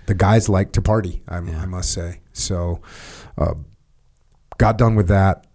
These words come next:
Speaker 1: And, well, I mean, what was your first platoon? Any, any big leadership lessons learned?
Speaker 2: No, again, at, at the time, you just, I just did what I was told. And you were,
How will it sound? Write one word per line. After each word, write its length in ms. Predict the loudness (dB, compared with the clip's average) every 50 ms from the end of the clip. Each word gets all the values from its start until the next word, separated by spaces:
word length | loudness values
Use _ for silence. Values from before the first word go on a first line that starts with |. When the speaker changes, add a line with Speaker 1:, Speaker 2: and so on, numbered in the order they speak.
| _ _ 2
Speaker 1:
And, 180 | 2 2 4 2
well, 80 | 2
I 80 | 4 4
mean, 140 | 6 6 6
what 100 | 6 6
was 80 | 6 4
your 60 | 2
first 220 | 4 4 2 2 2
platoon? 280 | 0 2 2 4 4 4
Any, 200 | 4 4 4 4
any 200 | 4 4 4 4
big 180 | 4 4 4 4
leadership 300 | 6 4 4 4 4 4
lessons 320 | 4 4 4 2 2 2
learned? 300 | 2 2 2 2 0 -2 -6 -10 -14 _ _ _ _ _ _ -20 -20 -20 _ _ _ _ _ _ _ _ _ _ _ _ _ -2
Speaker 2:
No, 280 | 2 2 4 4 4 2 2
again, 240 | 0 0 0 0
at, 160 | 0 -2 -4 -6
at 260 | -10 -12 -10 -4 -2
the 80 | 0 0
time, 440 | 2 2 0 2 0 0 -2 -4 -6 -6 -8 -8 -8
you 80 | -8 -6
just, 280 | -6 -6 -6 -6 -8
I 80 | -10 -8
just 200 | -6 -6 -2 -2
did 120 | 0 0
what 120 | 0 0 0
I 100 | 0 -2
was 140 | -4 -6
told. 320 | -6 -6 -8 -8 -10 -14 -20 -20 -20 -20 -10 -6
And 400 | -4 -4 -2 -2 -4 -6 -8 -8
you 160 | -6 -4 -2
were, 320 | -2 -2 -2 -4 -8 -10